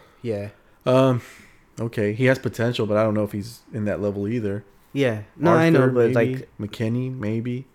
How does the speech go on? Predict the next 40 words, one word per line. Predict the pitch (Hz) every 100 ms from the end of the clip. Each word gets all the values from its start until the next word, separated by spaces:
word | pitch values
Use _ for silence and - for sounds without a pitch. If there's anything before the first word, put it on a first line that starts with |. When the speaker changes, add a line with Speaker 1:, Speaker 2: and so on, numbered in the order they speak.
| 139
Speaker 1:
th-, | 131
that's | 143 147
the, | 135
that's | 127 143 143
the |
point | 123 139
I'm | 131
trying | - 123
to | 113
make. | 120 117
Ronaldo | 117 113 131 135
is | 120
gonna | 123
need | 117 117 101
better | 120 120
players | - 117 113 113 -
to | - 104
Speaker 2:
Mm-hmm. | 101 117
Speaker 1:
elevate | 113 113 104 104
to | 117
that | 101
level. | 104 104 110
Speaker 2:
Yeah. | 107
Speaker 1:
He | 104
can't | 120
do | 117
it | 110
himself. | 98 - 98 92
Speaker 2:
They're, | 113 110 104 - 120
yeah. | 110 101 101 - - _ _ _ -
God | 127 117
damn, | 117 131 107
Juve | 196 370
on | 208 95
paper | 156 - -
sucks. | - 67 - - _ _ _ _ _ _ _ _ _ _ _ _ _ -
Speaker 1:
I |
mean, | 156 143 - -
<laughs> | - 123
they're | 139 151 143 -